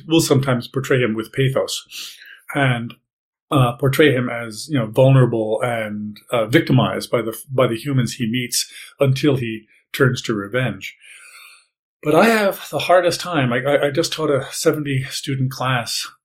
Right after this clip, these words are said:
uh, in science fiction this past, uh, fall, and I got the same responses I get every single time. Uh, students' overwhelming perception of this creature is that he's a mad thing on a rampage,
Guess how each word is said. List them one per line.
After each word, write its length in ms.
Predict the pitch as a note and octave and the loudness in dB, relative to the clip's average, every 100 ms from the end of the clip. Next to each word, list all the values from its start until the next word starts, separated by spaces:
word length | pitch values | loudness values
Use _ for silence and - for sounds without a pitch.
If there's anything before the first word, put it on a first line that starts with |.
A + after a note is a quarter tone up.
| - - | -16 -8
uh, 220 | B2+ A#2 | -6 -4
in 80 | A#2 | -6
science 320 | A2 B2 A#2 | -4 -4 -4
fiction 280 | - B2+ B2+ | -8 -10 -8
this 120 | G#2+ | -10
past, 520 | - - A2+ - - - _ _ _ _ _ _ - | -12 -12 -10 -8 -10 -14 _ _ _ _ _ _ -4
uh, 200 | A2+ G2+ | -2 -4
fall, 600 | - F#3+ A3+ G#2+ F#2+ - _ _ - | 4 4 6 4 4 -4 _ _ -6
and 200 | C#3+ C3+ | 0 2
I 80 | C3 | 4
got 140 | C3 | 2
the 40 | C3 | 0
same 300 | - C#3 C3+ | 0 0 0
responses 560 | C3+ - B2+ - C3 | -2 -2 -4 -6 -4
I 80 | B2 | -2
get 220 | B2+ B2 - | 2 2 2
every 180 | C3 C3 | -2 -2
single 300 | B2+ C3+ B2+ | -4 -4 -6
time. 460 | D#3 F#3 C3 G2 - | -6 -6 -6 -6 -8
Uh, 200 | B2+ A#2+ | -8 -6
students' 580 | - - D3 E3+ - - - | -8 -10 -10 -8 -10 -6 2
overwhelming 680 | C#3+ F3 F3 D3+ D#3 D3 C3+ | 2 2 -2 -2 -2 -4 -4
perception 420 | C3 C#3 C3 C3+ | -4 -2 -2 -4
of 80 | A2+ | -6
this 140 | A2 | -6
creature 420 | - A2+ A2 A#2+ | -6 -6 -6 -6
is 120 | C3 | -4
that 180 | A#2 A2+ | -2 -2
he's 320 | - B2+ A#2+ | -4 -10 -8
a 260 | B2 A2+ A2+ - - - - _ _ | -6 -4 -6 -10 -20 -20 -20 _ _
mad 500 | C3 B2 C#3+ E3 E3+ | -6 0 4 4 2
thing 300 | - A#2+ A#2+ C3+ | 4 2 2 0
on 140 | C3+ | 0
a 80 | A#2 | 0
rampage, 960 | G#2+ B2 D#3+ C3+ C3 A#2+ A#2 G#2+ - | 2 2 2 0 0 0 -2 -4 -8